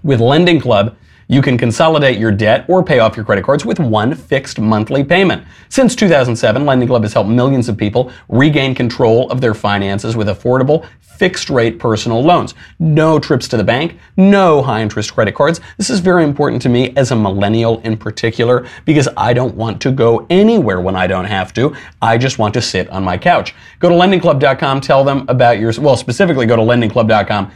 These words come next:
slash Knowles, K N O W L E S. Uh, tell them how much you want to borrow, what terms are right for you. If you're approved, the loan is automatically deposited into your bank account in as little as a few days. You don't even need to take a picture of the check. It's just that easy. Lending club dot com slash Knowles. Check your rate in minutes. Borrow up to forty grand.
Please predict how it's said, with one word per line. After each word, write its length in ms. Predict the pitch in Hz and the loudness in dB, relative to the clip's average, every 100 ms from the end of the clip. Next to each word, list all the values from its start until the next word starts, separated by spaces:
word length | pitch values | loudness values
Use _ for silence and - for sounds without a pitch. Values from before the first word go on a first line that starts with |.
| _ | _
slash 420 | - - 120 101 | -8 0 0 0
Knowles, 400 | 113 127 113 90 | 2 2 2 -2
K 140 | - 107 | -6 -4
N 60 | |
O 40 | 101 | -2
W 320 | 98 95 90 | -2 -2 -2
L 200 | 104 104 85 | -2 -2 -2
E 180 | 101 - | -4 -2
S. 300 | 104 90 - - - _ | -4 -4 -12 -20 -20 _
Uh, 180 | 107 101 | 0 0
tell 140 | 120 127 | 2 2
them 100 | 127 | 2
how 80 | |
much 160 | 131 151 | -2 -2
you 60 | 156 | 0
want 160 | 127 | 0
to 20 | |
borrow, 320 | 127 175 175 170 | 2 2 4 4
what 220 | 147 - | 2 0
terms 240 | 151 123 | -2 -2
are 60 | 117 | 0
right 200 | 117 113 | 0 0
for 100 | 135 | 0
you. 120 | 165 | 0
If 80 | 143 | 0
you're 100 | 127 | -4
approved, 260 | - 160 | -2 -2
the 60 | 131 | 0
loan 220 | 110 117 | 0 0
is 80 | 107 - | -4 0
automatically 540 | 156 180 147 131 127 | 2 2 0 -2 -2
deposited 600 | 104 139 120 117 107 - | -2 0 0 0 -4 -4
into 140 | 180 160 | -4 -2
your 120 | 143 | -2
bank 280 | 107 104 - | -2 -4 -6
account 340 | - 113 113 - - | -4 -4 -4 -12 -6
in 120 | 143 | -2
as 140 | 131 113 | 0 2
little 240 | 131 147 | 2 2
as 220 | 139 - - | 0 -2 -10
a 40 | 123 | -8
few 280 | - 135 | 0 2
days. 320 | 123 127 113 101 | 2 2 0 -4
You 80 | |
don't 320 | 90 110 107 120 | -6 -4 -4 -2
even 180 | 113 | -2
need 140 | 113 110 | -2 -2
to 60 | |
take 200 | 110 113 | -4 -6
a 60 | - | -6
picture 420 | - 139 - 127 | -8 -8 -4 -2
of 100 | 113 | 0
the 80 | 110 | -2
check. 440 | - - 120 - - - - | -2 0 0 -2 -12 -10 -4
It's 180 | 117 - | -4 0
just 240 | 147 - | -2 2
that 160 | 123 117 | 2 2
easy. 320 | 120 98 - - - | 0 -2 -8 -14 -2
Lending 340 | 151 202 196 | 2 4 2
club 220 | 165 147 131 | 2 0 2
dot 180 | 123 | 0
com 160 | 131 123 | 0 -2
slash 260 | 135 120 131 | 0 0 2
Knowles. 220 | 123 107 | 0 0
Check 220 | 120 110 | -4 -2
your 80 | 113 | -2
rate 120 | 107 | 0
in 60 | 131 | 0
minutes. 220 | 165 170 | 0 0
Borrow 200 | 139 123 | 0 0
up 80 | 113 | -2
to 40 | |
forty 320 | 107 165 170 | -4 0 2
grand. 420 | 156 151 131 92 | 2 0 0 -2